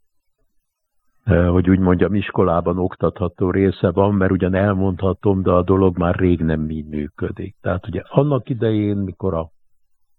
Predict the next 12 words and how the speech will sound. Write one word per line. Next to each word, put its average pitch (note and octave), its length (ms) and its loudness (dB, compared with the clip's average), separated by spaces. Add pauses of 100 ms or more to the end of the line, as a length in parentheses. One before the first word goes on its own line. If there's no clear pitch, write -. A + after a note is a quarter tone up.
(560)
tehát G2+ 220 2
amik F#2+ 260 -2
az F#2 120 -4 (120)
én D#3 320 2
legfontosabb F#2 960 -2
elveim, E2+ 580 -10 (720)
hogy F#2+ 180 2
én G2 140 2
objektív A2+ 760 0
legyek, - 640 -14 (1040)
hogy F#2 240 2
én F2 280 -2